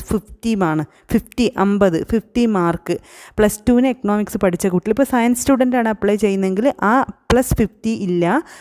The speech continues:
സയൻസിന് അവർക്കിപ്പോൾ കിട്ടിയ ടോട്ടൽ മാർക്ക് മാത്രമേ ഉണ്ടാവുള്ളൂ ഇൻഡെക്സ് മാർക്കിൽ. ബി എ ഹിസ്റ്ററിയും ഇതേപോലെ തന്നെ നിങ്ങൾക്കിപ്പോൾ കിട്ടിയിരിക്കുന്ന ടോട്ടൽ മാർക്ക് പ്ലസ് ഫിഫ്റ്റി മാർക്സ് നിങ്ങൾ സ-,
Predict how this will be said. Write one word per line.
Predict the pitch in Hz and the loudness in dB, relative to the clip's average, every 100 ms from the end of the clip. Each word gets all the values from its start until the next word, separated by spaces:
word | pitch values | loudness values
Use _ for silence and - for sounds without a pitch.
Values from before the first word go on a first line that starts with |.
| - | -20
സയൻസിന് | - 202 190 196 247 226 | -4 0 0 0 0 0
അവർക്കിപ്പോൾ | 180 - 196 196 | 0 -2 -2 -2
കിട്ടിയ | 185 180 233 | -2 -2 0
ടോട്ടൽ | 196 175 202 | 2 0 0
മാർക്ക് | 190 170 - 202 | -2 -2 -4 -4
മാത്രമേ | 170 - 185 214 | -2 -2 -2 0
ഉണ്ടാവുള്ളൂ | 247 165 165 165 220 | -2 -2 -2 0 0
ഇൻഡെക്സ് | 269 180 175 175 | 0 -2 -4 -4
മാർക്കിൽ. | 156 151 165 165 - - - | -4 -4 -6 -6 -10 -14 2
ബി | 262 | 2
എ | 247 | 4
ഹിസ്റ്ററിയും | 233 - - 269 269 | 0 -4 -4 0 0
ഇതേപോലെ | 190 202 226 202 185 | 0 0 2 2 2
തന്നെ | 175 190 349 - _ _ _ _ _ _ - | 0 0 -2 -4 _ _ _ _ _ _ -6
നിങ്ങൾക്കിപ്പോൾ | 214 226 226 208 220 | -2 -2 -2 -4 -2
കിട്ടിയിരിക്കുന്ന | 208 214 202 202 214 | -2 -2 -2 -2 -2
ടോട്ടൽ | 214 185 202 | 0 0 0
മാർക്ക് | 208 202 214 | -2 -2 -2
പ്ലസ് | 196 233 - | 0 0 2
ഫിഫ്റ്റി | 240 208 - 240 | 0 -2 -2 -2
മാർക്സ് | 214 185 - 269 | 0 -2 -2 0
നിങ്ങൾ | 208 208 | 0 -2
സ-, | 285 - | -2 0